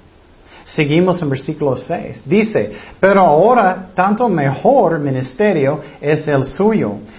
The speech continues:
cuanto es mediador de un mejor pacto, establecido sobre mejores promesas." Eso es tan importante. Jesús está haciendo un mejor ministerio en el cielo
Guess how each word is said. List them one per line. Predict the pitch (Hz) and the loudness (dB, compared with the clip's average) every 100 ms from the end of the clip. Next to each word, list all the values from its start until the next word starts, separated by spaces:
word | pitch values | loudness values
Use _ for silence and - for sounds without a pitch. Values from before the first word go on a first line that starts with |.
| - | -20
cuanto | - 180 185 202 220 214 - - | 0 2 2 2 0 -2 -10 -12
es | 151 147 156 - - | -4 -2 -2 -6 -6
mediador | 143 135 131 123 139 175 196 202 190 | -2 2 2 2 2 4 2 -2 -2
de | 143 139 | 0 2
un | 147 156 143 143 - | 2 -2 -4 -10 -10
mejor | 120 117 175 175 185 185 | -10 -8 -2 -2 -2 -8
pacto, | 160 170 170 151 107 - - - | -8 -8 -8 -14 -14 -18 -20 -8
establecido | 156 147 160 143 135 - 233 202 143 | -6 0 0 2 0 -2 -2 0 -2
sobre | - 156 143 | -2 -4 -2
mejores | 127 117 120 156 170 175 | -4 -6 -6 -4 -4 -6
promesas." | - - 123 127 139 - 95 110 - - - - - - - | -12 -10 -6 -4 -4 -6 -16 -18 -20 -20 -20 -20 -20 -20 -18
Eso | - 247 330 | -2 0 2
es | 285 | 0
tan | - 220 226 | 2 2 4
importante. | 214 185 175 170 165 117 95 | 2 2 2 2 0 -4 -6
Jesús | 160 160 - 262 220 | -4 -4 -2 -4 -2
está | 202 196 185 180 165 | -4 0 0 4 0
haciendo | 151 - 202 180 139 143 - - | 0 -2 0 2 0 -2 -10 -4
un | 208 202 | 0 2
mejor | 180 156 151 220 220 208 202 | 2 2 2 2 4 4 0
ministerio | 160 151 139 - 214 185 143 139 160 | -2 -2 -4 -2 0 4 4 2 0
en | - 147 | -4 -2
el | 131 131 | -2 -2
cielo | - 190 170 135 135 | 0 2 4 2 0